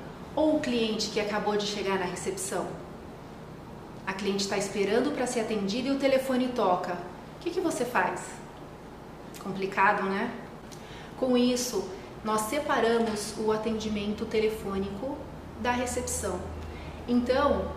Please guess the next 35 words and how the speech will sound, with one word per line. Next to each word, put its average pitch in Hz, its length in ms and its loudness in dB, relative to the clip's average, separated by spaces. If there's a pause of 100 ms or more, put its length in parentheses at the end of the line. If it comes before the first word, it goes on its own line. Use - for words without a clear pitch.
(100)
o 214 40 -4
nosso 240 280 0
telefone 226 460 2
ele 214 120 0
é 208 80 2
atendido 202 680 0
logo 196 300 2
que - 180 -4
toca 175 600 -2 (640)
com 214 260 2
a 202 60 0
cliente, 196 680 0
porque - 280 -4
ela 240 140 6
é 269 60 6
muito 226 400 6
importante. 185 600 -2
Se - 140 -6
ela 254 100 0
não 269 140 4
for 233 220 4
bem 208 320 2
atendida, 196 680 -2
ela 285 200 2
não 294 160 4
vai 196 420 4
chegar 185 400 0
até 175 180 -2
o 170 80 -2
salão. 175 340 -4 (540)
Então, 240 520 4 (120)
essa 214 240 -2
cliente 220 600 0
do 190 80 2
telefone, 196 680 0